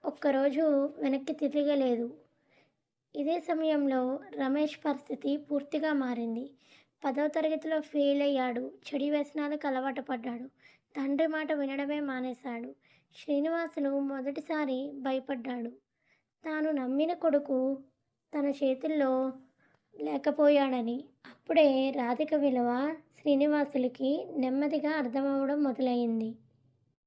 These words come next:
ఒకరోజు రాధికకు Google కంపెనీలో ఉద్యోగం వచ్చింది. ఊరు మొత్తం సంబరపడింది.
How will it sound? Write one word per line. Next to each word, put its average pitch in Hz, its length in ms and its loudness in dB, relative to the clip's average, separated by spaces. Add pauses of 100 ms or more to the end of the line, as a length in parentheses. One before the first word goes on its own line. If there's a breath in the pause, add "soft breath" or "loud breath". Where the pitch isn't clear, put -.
(1500 soft breath)
ఒకరోజు 285 840 4 (140)
రాధికకు 269 720 0
Google 277 440 0
కంపెనీలో 277 640 2
ఉద్యోగం 269 540 2
వచ్చింది. 240 540 -4 (600 soft breath)
ఊరు 311 220 4
మొత్తం 330 460 0
సంబరపడింది. 262 920 0